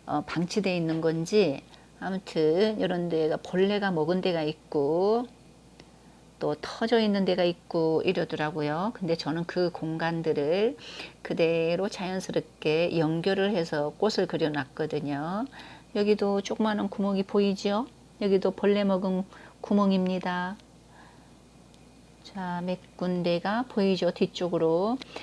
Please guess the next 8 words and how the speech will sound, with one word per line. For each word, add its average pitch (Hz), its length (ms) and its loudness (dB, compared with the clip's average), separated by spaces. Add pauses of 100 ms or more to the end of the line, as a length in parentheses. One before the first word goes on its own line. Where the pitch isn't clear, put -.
(140)
그래서 180 320 0
그 - 140 -10
구멍 196 340 0
나 190 120 -2
있는 180 300 -2
데는 175 260 -2
제가 175 300 -4
밑부분이라서 165 1300 -2